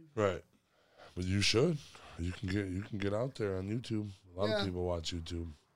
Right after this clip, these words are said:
Speaker 2: Yeah, I just haven't found the right way to, to get people to, you know, like, like the description.
Speaker 1: Oh, like, you haven't, you haven't found
Speaker 2: I've
Speaker 1: a way
Speaker 2: tried,
Speaker 1: to pull 'em in?
Speaker 2: I've tried all different ways, you know,
Speaker 1: Yeah.
Speaker 2: like,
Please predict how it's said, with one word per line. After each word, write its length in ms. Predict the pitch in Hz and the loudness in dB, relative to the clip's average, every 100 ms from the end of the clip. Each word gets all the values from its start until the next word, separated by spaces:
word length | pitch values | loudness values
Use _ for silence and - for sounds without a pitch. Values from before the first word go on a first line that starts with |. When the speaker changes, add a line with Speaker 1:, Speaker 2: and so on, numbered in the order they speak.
| _ - | _ 0
Speaker 2:
Yeah, 220 | 208 147 - - | 2 2 -4 0
I 80 | - | 2
just 200 | 190 240 | 2 0
haven't 340 | 262 247 220 160 | -2 -2 -6 -6
found 320 | 208 202 208 | -4 -2 -4
the 80 | 165 | -4
right 300 | 170 175 139 | -2 -2 -2
way 260 | 175 170 151 | -4 -4 -4
to, 240 | 135 120 113 _ _ _ _ _ - | -8 -10 -10 _ _ _ _ _ -8
to 100 | 131 | -6
get 240 | 135 - | -6 -6
people 300 | 151 131 120 | -4 -4 -6
to, 360 | 110 110 104 101 - _ _ - | -6 -4 -4 -6 -12 _ _ -12
you 80 | 117 | -4
know, 80 | |
like, 200 | 127 113 - - _ - | -2 -2 -8 -20 _ -8
like 260 | 127 120 | -4 -4
the 80 | 135 | -4
description. 680 | 123 135 - 170 156 - 87 - - _ _ _ _ _ _ _ _ _ _ | -4 -2 -2 -2 -8 -10 -14 -20 -20 _ _ _ _ _ _ _ _ _ _
Speaker 1:
Oh, 320 | 98 101 98 92 | 4 8 8 6
like, 320 | 90 87 85 | 4 0 -2
you 100 | 98 | -4
haven't, 260 | 92 90 87 | -4 -4 -8
you 140 | 85 95 | -8 -6
haven't 320 | 90 87 - | -6 -10 -10
found 140 | 143 185 | -2 -2
Speaker 2:
I've 100 | 180 | -2
Speaker 1:
a 40 | |
way 100 | 180 | -6
Speaker 2:
tried, 260 | 196 190 175 | -2 2 4
Speaker 1:
to 40 | |
pull 220 | 107 107 | 4 4
'em 100 | 104 | 0
in? 220 | 98 104 110 | -2 -6 -2
Speaker 2:
I've 160 | 160 160 | -2 -2
tried 280 | 180 185 | -2 0
all 160 | 170 165 | 2 0
different 380 | 156 160 151 135 | -2 -6 -10 -4
ways, 340 | 147 139 131 | -2 -2 -6
you 120 | 120 123 | -8 -6
know, 320 | 127 131 127 | -2 2 2
Speaker 1:
Yeah. 60 | |
Speaker 2:
like, 320 | 123 123 117 | 0 -4 -8